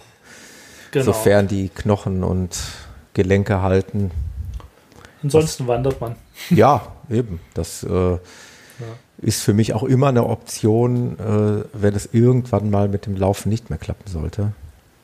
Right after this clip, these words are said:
Speaker 2: Was hoffentlich noch lange dauern wird. Ja, schön.
Speaker 1: Genau, also, und immer halt die Leute dann auch mit Fotos mitnehmen,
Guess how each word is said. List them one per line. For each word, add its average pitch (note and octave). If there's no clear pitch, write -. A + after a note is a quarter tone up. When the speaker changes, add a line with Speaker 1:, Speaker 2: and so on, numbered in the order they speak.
Speaker 2:
Was -
hoffentlich -
noch F#2
lange F#2+
dauern G2
wird. F2
Ja, F#2
schön. G2
Speaker 1:
Genau, A#2
also, C#3
und F3
immer D#3
halt C#3
die D3
Leute C#3+
dann C3
auch C3
mit C3
Fotos C3+
mitnehmen, C#3